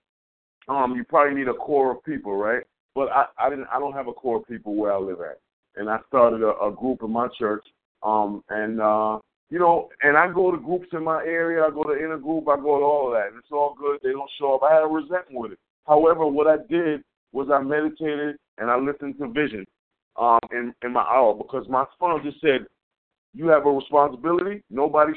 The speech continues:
show up. You stay and keep the doors open."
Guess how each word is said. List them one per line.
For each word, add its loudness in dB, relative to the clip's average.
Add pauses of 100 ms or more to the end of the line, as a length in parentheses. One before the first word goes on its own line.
show 0
up. 0 (800)
You -16
stay -2
and -8
keep -12
the -8
doors 0
open." -4